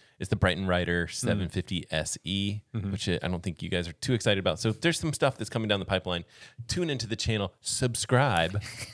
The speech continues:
Speaker 3: Like and subscribe.
Speaker 1: It's
Speaker 2: Hey, hey, Lance.
Speaker 1: stomp that subscribe or slap that. I don't know what people say.
Speaker 2: Lance,
Speaker 1: Hit that subscribe button.
Speaker 2: did you know this guy across the table from me? He's a famous YouTuber.
Speaker 1: I am.
Speaker 3: He is a famous
Speaker 1: World
Speaker 3: YouTuber.
Speaker 1: famous.
Speaker 2: World
Speaker 1: A lot of people
Speaker 2: famous
Speaker 1: know me.
Speaker 2: Matt LeGrand.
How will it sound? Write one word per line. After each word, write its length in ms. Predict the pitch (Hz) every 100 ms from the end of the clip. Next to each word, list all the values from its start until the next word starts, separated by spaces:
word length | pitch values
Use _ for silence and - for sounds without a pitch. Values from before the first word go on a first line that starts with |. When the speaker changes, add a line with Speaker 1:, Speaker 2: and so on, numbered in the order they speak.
| - - - - -
Speaker 3:
Like 240 | 123 190
and 100 | 131
subscribe. 560 | 107 90 - - 98 -
Speaker 1:
It's 200 | 101 - - _ -
Speaker 2:
Hey, 120 | - 135 -
hey, 60 | 120
Lance. 240 | 120 110
Speaker 1:
stomp 360 | - 143 123 139
that 220 | 117 85
subscribe 520 | - 87 - 107 98 107
or 140 | 80 -
slap 460 | - - 123 131 -
that. 160 | 87 -
I 40 |
don't 80 | 98
know 60 | 85
what 140 | 73
people 220 | - -
say. 120 | - 90
Speaker 2:
Lance, 180 | 113
Speaker 1:
Hit 100 | -
that 160 | - 110
subscribe 420 | 104 - - -
button. 160 | 82 120
Speaker 2:
did 60 |
you 60 | 127
know 60 | 214
this 160 | 214
guy 100 | - 143
across 300 | - 135 -
the 60 |
table 260 | - 101 113
from 140 | 127
me? 120 | 135 151
He's 120 | 143
a 20 | -
famous 320 | 180 190 131
YouTuber. 480 | 180 - 117 90 90
Speaker 1:
I 80 |
am. 140 | 90 85
Speaker 3:
He 120 | 165
is 320 | - 131 180
a 60 | 214
famous 280 | - 113 104
Speaker 1:
World 140 | 98
Speaker 3:
YouTuber. 60 | 107 85
Speaker 1:
famous. 360 | 104 107 131
Speaker 2:
World 220 | 104 117
Speaker 1:
A 40 | 90
lot 160 | 107
of 60 | 117
people 160 | 127 110
Speaker 2:
famous 40 |
Speaker 1:
know 100 | 104
me. 120 | 101 90
Speaker 2:
Matt 220 | 107 -
LeGrand. 380 | 120 123 170